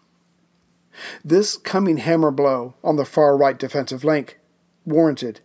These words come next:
an air attack. So at three P M, several wildebeests, a large biplane used for light bombing, escorted by Hurricanes, went after the transport ships to stymie any further landings.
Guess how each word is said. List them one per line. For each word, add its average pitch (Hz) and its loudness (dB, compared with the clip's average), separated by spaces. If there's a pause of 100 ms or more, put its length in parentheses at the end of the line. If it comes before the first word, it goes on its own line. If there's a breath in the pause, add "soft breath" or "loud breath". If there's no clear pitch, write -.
an 160 -4
air 156 2
attack. - -12 (520 loud breath)
So 156 4
at 123 -6
three 180 0
P 165 2
M, 139 -2 (160 loud breath)
several 165 4
wildebeests, 151 0 (240)
a 156 2
large 151 2
biplane 139 -2
used 160 0
for - -2
light 123 -4
bombing, 156 0 (360)
escorted 151 0
by 120 -6
Hurricanes, 139 -2 (500 loud breath)
went 170 2
after 160 -2
the 160 -4
transport 151 -2
ships - -10 (220)
to 160 0
stymie 156 0
any 170 2
further 139 2
landings. 143 -6